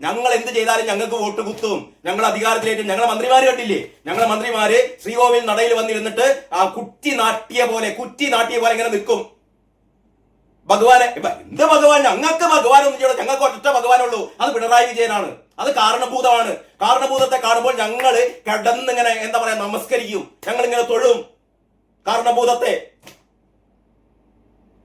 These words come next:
അല്ലേ? ഇന്ന് ഈ കേരളം ലോകമെങ്ങും, ലോകമെങ്ങും അറിയപ്പെടുന്ന കാരണഭൂതനാഥനേ, ശരണമയ്യപ്പ എന്ന് വിളിക്കില്ല,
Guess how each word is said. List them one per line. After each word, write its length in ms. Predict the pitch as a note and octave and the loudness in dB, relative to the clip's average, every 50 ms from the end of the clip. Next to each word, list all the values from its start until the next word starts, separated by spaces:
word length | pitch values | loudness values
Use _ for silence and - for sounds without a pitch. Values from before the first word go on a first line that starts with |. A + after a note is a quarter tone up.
| _ _ _ _ _ F3 | _ _ _ _ _ 4
അല്ലേ? 380 | C4 C4 A3 - - - - - - | 4 6 6 4 2 -2 -8 -12 -8
ഇന്ന് 180 | - G3+ A#3 A3+ | -4 0 2 4
ഈ 140 | A#3 A3+ - | 2 4 4
കേരളം 400 | A#3+ B3 B3+ B3 A#3+ B3 B3 A#3+ | 4 4 6 6 4 4 4 6
ലോകമെങ്ങും, 680 | A#3+ B3 B3+ A#3+ B3 B3 A#3+ A#3 A#3+ A#3+ B3 - - - - _ - | 6 6 8 6 6 4 2 2 0 -2 -4 -4 -6 -10 -14 _ 2
ലോകമെങ്ങും 480 | F#3 A#3 A#3+ A#3+ B3 A#3+ A#3+ A#3+ A#3+ | 4 4 4 4 2 -2 -2 0 0
അറിയപ്പെടുന്ന 400 | A#3+ A#3+ B3 - A#3 B3+ B3 B3 | 0 0 0 -2 -2 -2 -2 0
കാരണഭൂതനാഥനേ, 1300 | B3 A#3 A#3 B3 B3+ A#3+ - - B3+ B3+ B3+ A#3+ A#3 A#3+ B3+ B3 B3+ C4 C4 C4 C4 C4+ C4+ C4+ C4 B3 - - - - - - - - _ _ _ _ _ - | 0 2 2 0 0 -2 -4 -2 0 2 2 4 4 4 4 4 4 6 6 8 8 8 8 8 6 4 2 -2 -8 -16 -18 -20 -20 -20 _ _ _ _ _ -10
ശരണമയ്യപ്പ 840 | G3 A#3 B3 B3+ B3 B3 A#3+ B3 B3 B3+ C4+ - - - - - F#3+ | -4 -2 -2 -2 -2 -4 -6 -8 -2 -2 -2 -2 -2 -6 -6 0 2
എന്ന് 240 | G3 G#3+ C#4+ C#4 C4 | 4 4 4 4 2
വിളിക്കില്ല, 580 | A#3 A3 F#3+ A3+ A3 A3 A3 G#3 F#3+ - - | 0 -4 -4 -4 -2 0 0 0 -2 -4 -8